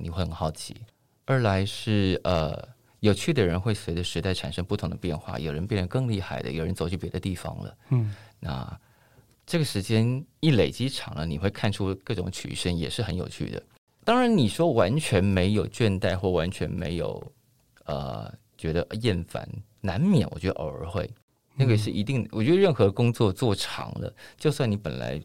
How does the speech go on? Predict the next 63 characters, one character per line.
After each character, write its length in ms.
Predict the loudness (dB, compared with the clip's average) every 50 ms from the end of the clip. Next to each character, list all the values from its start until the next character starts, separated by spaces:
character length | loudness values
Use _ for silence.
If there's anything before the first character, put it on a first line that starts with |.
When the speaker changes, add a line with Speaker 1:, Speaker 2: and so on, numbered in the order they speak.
| -12 _
Speaker 1:
对 160 | 0 0 2 2
它 180 | 2 0 -2
是 140 | -2 -4 -8
兴 240 | -6 -4 -4 -4 -2
趣 100 | -2 -4
满 240 | -4 -4 -4 -6 -6
满 160 | -6 -6 -6 -8 -10
的， 100 | -12 -16 _ -20 -8 -2 0
Speaker 2:
嗯。 100 | 2 2
Speaker 1:
一 80 | 4
定 220 | 4 4 4 4 4
都 120 | 2 2
会 160 | 2 2 0
有 160 | 0 0 -2
一 60 | -2 -4
点 180 | -4 -4 -4
点 220 | -4 -4 -6 -6 -4
小 160 | -2 -2 -2
小 140 | -2 -4 -6
的 80 | -4
撞 200 | -2 0 0 0
墙 240 | -2 -4 -6 -6 -8
期， 360 | -8 -10 -10 -10 -10 -12 -12 -14 -18 -20 -20 -20 -20 -20 -10 _
或 140 | 0 0 0
者 80 | 0
是 400 | -2 -4 -4 -4 -2 -2 -4 -6 -8 -12 -14 _ _ _ _ _
我 80 | -6 -2
现 140 | 0 2 0
在 40 | 2
真 140 | 2 0
的 80 | -2 -2
不 80 | -2 0
知 80 | 0
道 60 | 0
拿 120 | 0 0 -2
你 120 | -2 -4
怎 120 | -4 -6 -6
么 60 | -4
办 160 | -4 -4 -4
才 140 | -4 -6 -10
好 200 | -12 -12 -14 -6 -2
的 80 | 0 2
那 220 | 4 4 2 2
种、 200 | 0 -4 -6 -6 -8 -14 _ _
那 180 | -2 0 0 0
种， 60 | 0 -2
那 180 | 0 0 0 0
种 160 | 0 -2 -6
心 180 | -6 -6 -6 -6
情。 240 | -6 -6 -8 -10 -12 -14 _ _ _ _ _ _
但 440 | 2 4 6 6 6 6 6 4 4
就 240 | 4 4 4 4
去 240 | 4 4 4 4 4
旁 200 | 4 4 4 4
边 100 | 4 6
绕 180 | 6 6 6 6
一 40 | 6
绕 160 | 6 6 4
吧， 80 | 4
再 120 | 0 0 2
绕 140 | 2 2 2
回 100 | 0 -2
来， 200 | -6 -6 -8 -12